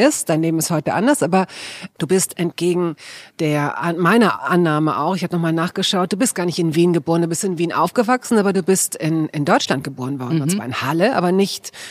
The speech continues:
Speaker 1: im ostdeutschen Halle, sondern wo ist das
Speaker 2: In
Speaker 1: andere?
Speaker 2: Westfalen.
Speaker 1: In, in Westfalen.
Speaker 2: Das ist zwischen Bielefeld und München, da
Speaker 1: Ja.
Speaker 2: kommt die seit Generationen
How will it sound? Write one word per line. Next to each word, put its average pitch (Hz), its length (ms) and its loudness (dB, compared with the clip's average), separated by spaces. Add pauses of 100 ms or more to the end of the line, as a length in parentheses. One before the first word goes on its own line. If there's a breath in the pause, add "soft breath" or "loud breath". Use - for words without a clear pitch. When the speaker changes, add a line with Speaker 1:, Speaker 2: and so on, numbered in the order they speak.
(140 loud breath)
Speaker 1:
im 165 100 -2
ostdeutschen 214 760 0
Halle, 233 320 0
sondern 196 680 0 (220 loud breath)
wo 226 200 2
ist 233 120 0
das 302 80 -2
Speaker 2:
In 175 100 4
Speaker 1:
andere? 160 240 4
Speaker 2:
Westfalen. 139 420 2
Speaker 1:
In, 185 140 0
in 175 40 -2
Westfalen. 170 240 0 (100)
Speaker 2:
Das 143 40 -2
ist 151 80 -2
zwischen 180 440 2
Bielefeld 175 520 0
und 165 180 -2
München, 220 580 2
da 277 100 2
Speaker 1:
Ja. 156 220 4
Speaker 2:
kommt 185 200 0
die 165 340 2 (380 loud breath)
seit - 220 0
Generationen 165 1160 0